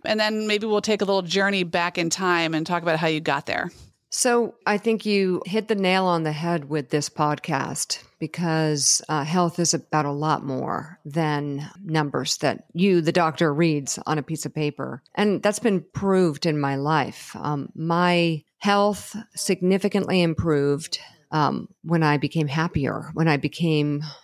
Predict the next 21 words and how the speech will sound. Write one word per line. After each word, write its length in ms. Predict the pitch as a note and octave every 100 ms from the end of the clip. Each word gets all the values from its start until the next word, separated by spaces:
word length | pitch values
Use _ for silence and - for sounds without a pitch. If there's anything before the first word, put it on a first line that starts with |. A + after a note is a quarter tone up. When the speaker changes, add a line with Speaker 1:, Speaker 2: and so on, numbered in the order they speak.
| _ _
Speaker 2:
more 240 | E3+ E3+
mindful, 640 | E3 D3 C#3 C#3 F#2 F2+ D3+
when 180 | D#3 E3
I 100 | D#3
became 680 | C#3+ C#3+ E3 D3 C#3+ C#3 - - _
more 200 | E3+ F3
settled 520 | E3 - E3+ D#3+ D#3 D#3+
in 140 | D#3
myself, 840 | C#3 C#3+ - C#3 - C3+ - -
when 220 | - E3 D#3+
I 140 | D#3
be-, 240 | D3 D3+ - E3+
<laughs> 220 | A#3 G#3+ -
let 260 | F3+ F3+
it 140 | F#3 E3+
go 320 | E3+ D3+ C#3+
and 100 | C3+
accepted 560 | C#3+ - F#3 F#3 D#3
myself. 760 | C3+ - - - C#2 - - - _ -
Speaker 1:
Acceptance. 1000 | A3 - A#3+ B3 A#3+ F#3 - - - - _ _
Speaker 2:
Mm-hmm. 360 | F#3+ E3+ E3+